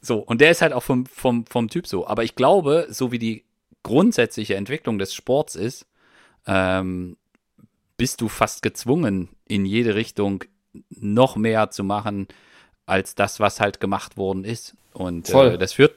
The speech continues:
Speaker 1: das führt dann halt einfach dazu. Und ich meine,
Speaker 2: Voll.
Speaker 1: also, wenn Sportler mit mir reden und sagen, kann ich auch verstehen, ähm, die dann, die schon lange Profi sind und sagen, "Ey, du, weißt du, Bernd, äh, jetzt fahren wir Paris-Nizza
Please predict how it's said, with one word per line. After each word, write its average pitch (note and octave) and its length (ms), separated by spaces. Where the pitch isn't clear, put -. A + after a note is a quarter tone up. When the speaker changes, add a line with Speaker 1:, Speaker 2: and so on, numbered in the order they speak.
Speaker 1:
das F#2 160
führt - 180
dann F#2+ 120
halt F2 120
einfach E2 240
dazu. E2 300
Und E2+ 160
ich F#2+ 80
meine, G#2+ 180
Speaker 2:
Voll. A#2+ 220
Speaker 1:
also, G#2 220
wenn G#2+ 320
Sportler C#3+ 400
mit C#3+ 160
mir B2+ 140
reden D#3 260
und D3 140
sagen, C#3 460
kann - 160
ich C3 120
auch E3+ 140
verstehen, C3 480
ähm, A2 720
die A#2+ 100
dann, A#2 220
die B2 140
schon B2 160
lange C3+ 220
Profi C#3+ 280
sind E3 180
und D3 100
sagen, C#3+ 260
"Ey, A#2+ 160
du, C3 260
weißt C3+ 240
du, D#3 40
Bernd, D3+ 340
äh, C3+ 320
jetzt B2 300
fahren C3 220
wir D3 100
Paris-Nizza C#3 960